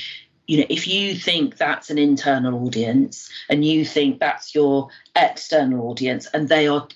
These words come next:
totally separate, you are not going to be a successful business, because, um, you know, your staff go home.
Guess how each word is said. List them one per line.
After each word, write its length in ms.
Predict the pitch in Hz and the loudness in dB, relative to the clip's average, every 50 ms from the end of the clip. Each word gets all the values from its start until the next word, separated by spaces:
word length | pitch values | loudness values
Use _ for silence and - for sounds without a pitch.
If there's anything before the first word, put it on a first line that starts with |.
| _ | _
totally 500 | - - 185 175 156 - - - 147 143 | -4 -2 0 0 0 -2 -4 0 0 0
separate, 720 | 135 - 156 - - - - 120 117 127 - - - - - - - - - | 2 2 0 0 0 -4 -6 -4 -4 -4 -4 -4 -6 -8 -8 -8 -14 -18 -14
you 220 | - - 175 175 170 | -8 -4 0 2 2
are 160 | 170 175 175 | 2 2 2
not 360 | 175 180 185 - - - - | 2 2 0 0 -2 -4 -4
going 240 | - 180 175 175 160 | -4 -4 -2 -2 -4
to 100 | - - | -4 -2
be 100 | - 165 | 0 0
a 80 | 165 - | 0 0
successful 480 | - - - - 175 160 - - 170 170 | -2 -4 -2 0 0 0 0 -2 -4 -2
business, 600 | 165 160 160 - 165 170 196 208 202 - - - - - - - - - - - | -2 -2 -2 0 0 0 0 0 0 -2 -8 -14 -16 -14 -12 -12 -12 -12 -12 -2
because, 640 | - 190 175 175 - 175 180 180 170 170 165 - - _ _ | -2 -2 0 0 0 2 2 2 2 0 -2 -6 -14 _ _
um, 260 | - 165 156 160 - - | 0 0 0 0 -4 -6
you 80 | - 185 | -4 0
know, 60 | 165 | 0
your 300 | 156 147 165 196 190 190 | 0 2 2 2 2 2
staff 360 | 180 - - 202 185 180 180 - | 0 0 2 2 2 2 0 -2
go 220 | 180 170 170 165 | -4 -2 -2 -2
home. 520 | 165 - 170 160 170 185 214 220 - - | -2 0 0 0 2 2 2 0 0 -2